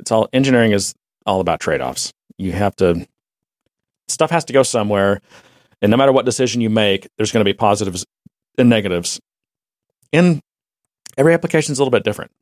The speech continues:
I think, you know, where you, where you have those, where you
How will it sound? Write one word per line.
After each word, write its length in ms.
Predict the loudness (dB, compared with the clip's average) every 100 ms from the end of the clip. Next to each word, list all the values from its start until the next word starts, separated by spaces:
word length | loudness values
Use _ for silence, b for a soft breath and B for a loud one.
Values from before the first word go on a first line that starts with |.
| -8
I 40 |
think, 140 | -6 -6
you 100 | -2
know, 120 | 2 4
where 100 | 4
you, 240 | 2 0 -4 _ _ _ _ _ 0
where 120 | 2
you 120 | 4
have 160 | 2 2
those, 200 | 2 0
where 120 | -2
you 120 | 0